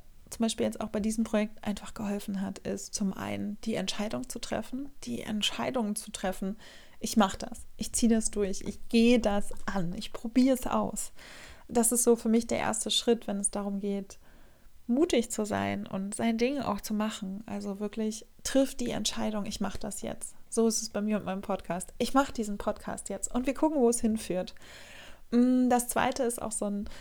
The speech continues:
so ein festes Datum für sich zu setzen und zu sagen, „Da geht's los.“ <laughs> Bei mir war das jetzt der dreißigste Mai. Den habe ich ganz bewusst ausgesucht, weil ich liebe den Mai.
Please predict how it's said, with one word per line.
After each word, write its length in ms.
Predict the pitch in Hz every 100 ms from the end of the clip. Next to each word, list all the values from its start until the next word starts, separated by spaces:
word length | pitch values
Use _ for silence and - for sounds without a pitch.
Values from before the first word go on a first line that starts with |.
| - -
so 100 | 220
ein 100 | 220
festes 500 | - 240 - 226 -
Datum 480 | 196 240 285 269
für 140 | 262 247
sich 220 | 247 247
zu 120 | 233
setzen 320 | 226 226 233
und 120 | 214 220
zu 60 |
sagen, 300 | - 202 202 -
„Da 160 | 220 202
geht's 320 | 196 185 -
los.“ 400 | 180 214 277 -
<laughs> 20 |
Bei 720 | 254 - 233 226 - - 247 - -
mir 200 | 262 -
war 100 | 254
das 200 | 240 247
jetzt 200 | 220 226
der 120 | 202
dreißigste 520 | 202 - 220 254 247
Mai. 380 | 233 190 202 208 294 - - -
Den 100 | 196
habe 120 | 208
ich 100 | -
ganz 220 | 190 233
bewusst 340 | 233 240 240
ausgesucht, 560 | - 214 - 220 220 220
weil 140 | 196 -
ich 220 | 214 -
liebe 320 | 208 247 254
den 180 | 262 247
Mai. 400 | 185 165 214